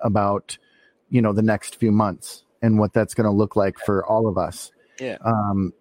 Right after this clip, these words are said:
Speaker 1: and, and I think that's the frustrating part for so many people, because with so many unknowns, it is almost impossible to plan.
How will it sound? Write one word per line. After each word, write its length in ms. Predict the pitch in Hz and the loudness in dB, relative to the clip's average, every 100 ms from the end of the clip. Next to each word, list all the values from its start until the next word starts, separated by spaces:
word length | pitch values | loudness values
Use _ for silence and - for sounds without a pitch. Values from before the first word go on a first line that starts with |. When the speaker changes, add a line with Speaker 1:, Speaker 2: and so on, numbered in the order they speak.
| _ | _
Speaker 1:
and, 520 | 123 113 104 104 98 - _ _ - _ _ | 2 4 2 2 0 -4 _ _ -20 _ _
and 160 | - 110 | 0 2
I 80 | 104 | 2
think 260 | - 117 110 | 2 0 2
that's 280 | 117 117 | 0 0
the 100 | - | -4
frustrating 580 | 123 135 120 - 117 107 | -2 -2 -2 0 0 0
part 360 | - 143 123 - | 0 0 0 -4
for 140 | 117 | -4
so 160 | - 117 | 0 2
many 160 | 123 151 | 2 2
people, 360 | 117 104 110 | -2 0 -2
because 440 | 117 104 113 110 104 | 0 0 2 0 0
with 240 | 107 - | -2 -4
so 220 | - 123 | -2 0
many 180 | 135 131 | 2 0
unknowns, 800 | 120 113 110 127 107 104 104 - _ _ _ _ | 0 2 2 2 0 -2 -4 -14 _ _ _ _
it 100 | - | 0
is 120 | 135 | 2
almost 320 | 127 120 113 117 | 2 2 0 0
impossible 540 | 107 110 95 113 117 | 2 2 0 0 0
to 60 | 117 | 0
plan. 460 | - 151 156 95 | -2 -2 -2 -6